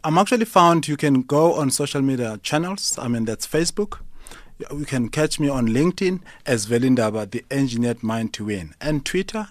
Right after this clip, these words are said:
and Instagram as well. And, uh, my website is velindaba dot com, but at the moment we're just doing maintenance. It's gonna be going live on Sunday.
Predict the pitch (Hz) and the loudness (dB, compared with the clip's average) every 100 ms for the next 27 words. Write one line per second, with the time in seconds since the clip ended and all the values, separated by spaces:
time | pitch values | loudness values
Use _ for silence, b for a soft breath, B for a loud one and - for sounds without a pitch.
0 | - 165 180 233 - 160 131 120 107 113 | -8 -4 0 0 0 0 2 2 2 0
1 | 98 - B B B B 143 135 131 135 | -2 -6 B B B B 0 2 2 4
2 | 135 151 165 180 170 156 123 131 139 131 | 6 6 6 6 6 4 0 2 4 4
3 | 120 113 123 - 135 123 123 123 - - | 2 0 -2 0 2 2 2 0 -4 -10
4 | _ _ - 151 147 151 147 147 143 135 | _ _ -8 -2 2 6 8 6 4 4
5 | 120 131 - 127 127 120 147 151 170 170 | 0 0 -2 2 4 4 4 0 -4 -4
6 | 139 - 123 117 113 123 127 113 113 113 | -8 -4 -4 -2 -2 0 0 2 2 0
7 | 101 101 - 101 87 78 - | -2 -4 -2 -2 -4 -8 -18